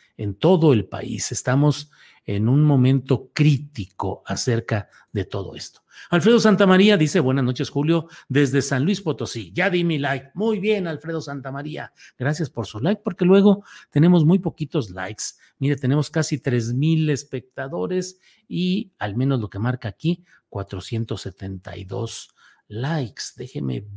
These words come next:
ver. No, bueno, tenemos novecientos cincuenta y dos en YouTube y dos mil quinientos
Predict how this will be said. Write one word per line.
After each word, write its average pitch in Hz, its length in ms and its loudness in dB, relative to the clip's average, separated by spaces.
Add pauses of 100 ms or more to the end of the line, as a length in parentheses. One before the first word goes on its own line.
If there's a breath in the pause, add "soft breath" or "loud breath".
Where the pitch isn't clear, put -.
(100)
ver. 165 640 2 (280 loud breath)
No, 214 180 6
bueno, 202 240 6
tenemos 170 320 4
novecientos 165 520 0
cincuenta 127 420 -4
y 123 40 -4
dos 156 220 -6
en 127 160 -4
YouTube 175 560 -2 (300 soft breath)
y 135 100 -4
dos 123 240 -2
mil 151 280 0
quinientos 131 840 -2